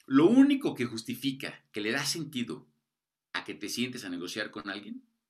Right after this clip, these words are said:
es la idea de que de, es-, de ese diálogo puede haber beneficios, pueden surgir cosas. Tan es así que si no hay beneficios, eso es cualquier otra cosa, pero no es una negociación.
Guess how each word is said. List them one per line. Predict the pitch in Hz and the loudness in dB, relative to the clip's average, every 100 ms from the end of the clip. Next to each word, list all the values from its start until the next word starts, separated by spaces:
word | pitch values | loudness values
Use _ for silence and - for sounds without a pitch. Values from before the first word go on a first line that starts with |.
| _ _ _ _ _ _ | _ _ _ _ _ _
es | 127 123 | -2 2
la | |
idea | 127 131 131 | 4 4 2
de | 120 | 0
que | 113 98 - | -4 -4 -8
de, | 107 113 131 | 2 4 4
es-, | 131 - | 2 0
de | 107 123 | 2 2
ese | 131 127 | 2 -4
diálogo | 107 104 101 - | -4 -2 -4 -4
puede | 98 90 | -4 -4
haber | 87 | -6
beneficios, | 80 80 - - - - - | -8 -12 -14 -18 -16 -18 -8
pueden | 101 98 | -6 -6
surgir | 92 85 82 | -8 -12 -14
cosas. | 76 76 - | -16 -20 2
Tan | 110 131 | 4 4
es | 226 | 2
así | 302 - - - _ _ _ _ - - - - - | 0 -2 -4 -6 _ _ _ _ -20 -20 -20 -20 -2
que | 120 | 0
si | 123 123 | 2 0
no | 180 262 | 4 6
hay | 294 | 6
beneficios, | 247 147 160 156 247 294 - - - | 2 -2 -4 -6 -6 -6 -8 -10 -6
eso | 135 - | -4 -4
es | |
cualquier | - 135 135 160 | -2 0 2 0
otra | 160 131 | 0 -4
cosa, | 123 113 101 | -4 -10 -8
pero | 101 98 | -4 -4
no | |
es | 104 - | -4 -6
una | 101 | -8
negociación. | 92 80 80 - - | -8 -10 -12 -16 -16